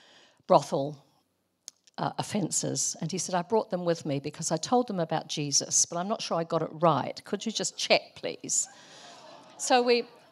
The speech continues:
we checked, and he'd got it right. Well, the main bits, you know.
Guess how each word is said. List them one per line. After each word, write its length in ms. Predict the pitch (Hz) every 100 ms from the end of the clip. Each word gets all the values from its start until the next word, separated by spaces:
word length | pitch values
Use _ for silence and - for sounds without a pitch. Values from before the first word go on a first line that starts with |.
| -
we 320 | 247 247 240 - -
checked, 640 | - 208 185 - - - - - _ _ -
and 100 | 220
he'd 220 | 233 240
got 140 | 208 180
it 100 | -
right. 400 | 170 151 196 - - -
Well, 120 | 233
the 40 | 226
main 300 | 247 196 175
bits, 340 | 151 120 -
you 60 | 160
know. 260 | 143 151